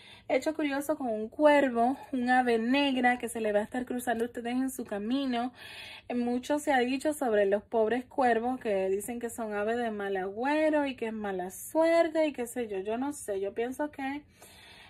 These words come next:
eh, por más supersticiones que haya, los seres vivos tenemos que respetarlo como un poquito más, pero bueno, Dios es el que sabe.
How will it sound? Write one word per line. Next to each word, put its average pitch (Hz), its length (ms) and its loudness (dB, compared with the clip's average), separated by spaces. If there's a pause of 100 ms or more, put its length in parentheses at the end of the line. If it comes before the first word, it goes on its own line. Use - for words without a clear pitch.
(100)
eh, 226 680 2
por 240 140 0
más 220 180 -2
supersticiones 269 720 -4
que - 140 -10
haya, 240 320 2
los 240 140 -4
seres 220 300 -2
vivos 247 420 -4
tenemos 214 380 -4
que 214 520 -4 (380)
respetarlo 240 680 -2
como 262 200 -4
un 226 80 -6
poquito 240 340 -6
más, 226 260 -6
pero 226 200 -4
bueno, 196 240 -4
Dios 202 240 -4
es 247 160 -6
el 226 120 -6
que 220 120 -10
sabe. - 440 -12